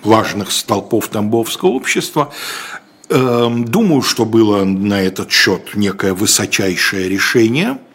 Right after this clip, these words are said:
Э, император будет принимать участие во всем этом деле. Горский дворянин формально. Но дело в том, что вот давайте представим себе ситуацию.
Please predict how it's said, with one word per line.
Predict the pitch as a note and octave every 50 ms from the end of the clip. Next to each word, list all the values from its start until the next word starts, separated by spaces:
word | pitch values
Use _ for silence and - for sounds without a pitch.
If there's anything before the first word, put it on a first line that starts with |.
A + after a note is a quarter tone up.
| - - - - - - - -
Э, | G2+ G2 F#2+ F#2+ F#2 F#2+ G2+ G#2+
император | A2 G#2+ F#2+ F#2+ B2+ B2+ C#3 C3 - F#2+ E2+
будет | E2 F#2 G#2 G2+ G#2+ B2 B2
принимать | - C3+ D3+ D#3+ E3+ F3 F3+ F3 F3 -
участие | E3+ - F#3+ F#3+ F3+ - - - F#3
во | F3+ F#3 F3+
всем | F3+ - G3+ F#3+ F3
этом | F3 E3+ F3 F#3 F#3 F3
деле. | D#3 E3+ F3+ F3+ F3+ F3+ G#3 A3 - - - - - - - - - - - - - - - - _ - -
Горский | - A#2 A2 G#2+ G#2 B2+ D#3+ F3 - - - A2
дворянин | F#2 F#2 F#2 F#2+ G2+ G2+ G2+ G2+ G2+ G2 G2 A#2+ E3+ G3+ F#3 - - - - -
формально. | - - F#3+ F#3+ F#3 F#3+ F#3 F#3+ F#3+ F#3 F#3+ G#3+ G#3+ G#3 - - _ - _ _ _ _ _ _ _ _ _ - - _ - - - - - - - -
Но | G#2+ G#2+ A2 A2+
дело | A#2 A2+ A2+ C#3 D3+ D3 C#3 C3+
в | C#3 -
том, | - - F#3 F#3+ F#3+ F3
что | - - - - B2+
вот | B2 B2+ C3 B2+ - -
давайте | A#2+ A#2 B2+ C#3+ D#3 C#3 - -
представим | - A2+ G#2+ - - - C3+ B2+ A#2+ A2+
себе | G2+ - - G#2 G2 G#2 F#2+
ситуацию. | - - G#2+ G#2 - A2+ G2+ F2 D2+ - - - - F#2